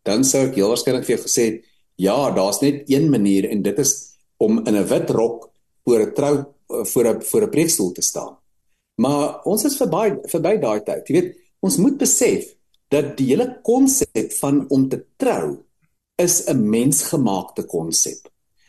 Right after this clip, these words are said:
Mense trou ook om 'n kontraktuele verbinding te hê met mekaar. Met ander woorde, jy weet, in ons leeftyd gaan ons heel waarskynlik bietjie 'n paar bates by mekaar maak.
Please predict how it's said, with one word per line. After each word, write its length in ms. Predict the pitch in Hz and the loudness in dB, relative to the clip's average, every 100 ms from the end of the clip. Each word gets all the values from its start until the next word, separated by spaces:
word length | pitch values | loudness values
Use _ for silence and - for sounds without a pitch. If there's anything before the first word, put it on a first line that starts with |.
| _ _ _ _ 240 | _ _ _ _ 0
Mense 520 | 120 277 254 269 269 226 - - _ | 2 4 4 2 2 0 -4 -18 _
trou 400 | - 233 214 131 214 | -2 2 2 2 2
ook 460 | 240 143 - - _ _ _ _ - | 2 2 -2 -14 _ _ _ _ 0
om 380 | 180 180 180 - | 2 2 0 0
'n 380 | 151 151 143 143 - _ _ - | 0 2 0 -4 -12 _ _ 0
kontraktuele 1120 | 214 220 220 202 - - 160 107 107 139 254 | 2 2 0 -4 -4 -6 -4 -4 0 2 2
verbinding 760 | 262 233 - 110 107 107 107 - | 2 0 0 0 0 0 -2 -2
te 80 | |
hê 240 | 98 95 95 | 0 2 2
met 200 | 92 - | 0 -2
mekaar. 440 | - - 76 - - _ _ _ - - | -10 -6 -8 -8 -14 _ _ _ -12 -4
Met 160 | 147 143 | -2 0
ander 160 | 214 | 2
woorde, 400 | 180 156 156 156 - _ | 4 2 0 -4 -14 _
jy 60 | - 175 | 0 0
weet, 180 | 180 226 | 2 2
in 140 | 240 | 2
ons 240 | 185 202 - | 4 2 2
leeftyd 560 | 190 262 262 117 - | 2 2 0 -2 -4
gaan 160 | - 127 | -2 0
ons 260 | 180 185 | 2 2
heel 160 | - 170 | 2 2
waarskynlik 580 | 214 - 156 120 92 - _ _ _ - | 2 0 0 0 -2 -6 _ _ _ -4
bietjie 240 | 147 196 | 0 2
'n 140 | 160 - | 2 0
paar 440 | 185 170 160 - - - | 0 0 -2 -4 -8 -2
bates 440 | 104 196 247 - | 0 0 -2 -2
by 120 | 113 | -2
mekaar 440 | 101 101 98 90 151 | -2 -4 -4 -4 -8
maak. 240 | - - | -14 -18